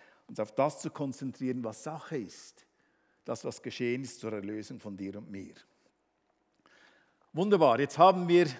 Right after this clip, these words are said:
den ersten Vers unseres heutigen Abschnitts betrachtet. Und ich will jetzt noch zwölf weitere Verse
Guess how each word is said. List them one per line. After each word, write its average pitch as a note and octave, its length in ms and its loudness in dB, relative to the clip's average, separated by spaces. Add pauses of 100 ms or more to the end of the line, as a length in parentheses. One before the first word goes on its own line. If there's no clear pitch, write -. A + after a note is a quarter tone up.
(160)
den D#3 260 0
ersten G3 520 6
Vers F#3 380 6
unseres D#3+ 360 -4
heutigen G#3 420 4
Abschnitts G3+ 640 0 (180)
betrachtet. - 1000 2 (1080)
Und C#3+ 520 0
ich C#3+ 260 -4
will D3 160 2
jetzt C#3 220 2
noch C#3+ 240 0
zwölf G3 640 6 (140)
weitere A#3 560 8
Verse E3 540 6